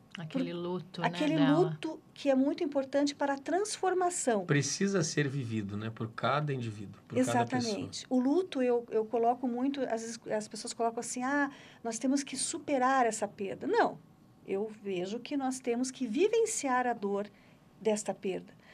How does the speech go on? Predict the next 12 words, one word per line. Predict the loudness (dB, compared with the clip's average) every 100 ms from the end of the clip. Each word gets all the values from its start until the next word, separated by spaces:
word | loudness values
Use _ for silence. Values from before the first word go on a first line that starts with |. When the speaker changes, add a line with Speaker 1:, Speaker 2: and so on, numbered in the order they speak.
| -8
Speaker 2:
Até | 0 2
porque | 2 0 -2
a | -2
dor | -2 -4
da | -2 -4
perda | -2 2 2
Speaker 3:
Absorver | 2 0 0 0 0 2 0
a | -4
dor, | -6 -6
né? | -6 -8 -14 -20 -20 -20 -20 -20 -2
Speaker 2:
Enten-, | 0 6 6 8 6
é, | 8 8